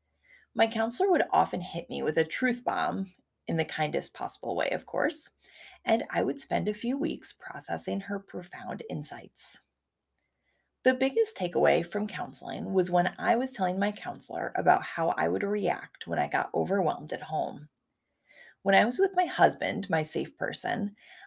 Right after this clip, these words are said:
I would have the equivalent of an adult tantrum. He wouldn't know what to say, I didn't know how to regain my control, and we both got frustrated. My counselor was able to coach me and my husband to see that when I was in that spiral,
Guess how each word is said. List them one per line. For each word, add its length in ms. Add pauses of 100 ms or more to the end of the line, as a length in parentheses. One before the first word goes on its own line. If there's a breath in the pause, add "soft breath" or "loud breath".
(100 loud breath)
I 100
would 140
have 240
the 80
equivalent 680
of 160
an 100
adult 460
tantrum. 600 (680 soft breath)
He 220
wouldn't 240
know 140
what 100
to 80
say, 460 (400 soft breath)
I 180
didn't 160
know 140
how 100
to 80
regain 380
my 100
control, 720
and 120
we 120
both 520
got 220 (100)
frustrated. 800 (1120 soft breath)
My 140
counselor 420
was 300
able 180
to 140
coach 400
me 400
and 180
my 120
husband 500
to 100
see 320
that 180
when 220
I 140
was 180
in 140
that 180
spiral, 640